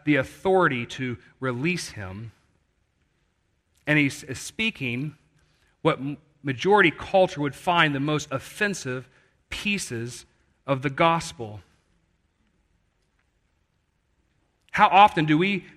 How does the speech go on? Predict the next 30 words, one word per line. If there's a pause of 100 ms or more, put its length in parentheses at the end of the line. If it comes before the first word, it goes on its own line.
present
the
gospel (180)
as
very (180)
thin (160)
and
narrow (1080)
because
we
have
the
fear
of
man
to
the
one (640)
we
are
preaching
it
to? (1300)
I
find
it
much
easier
to
preach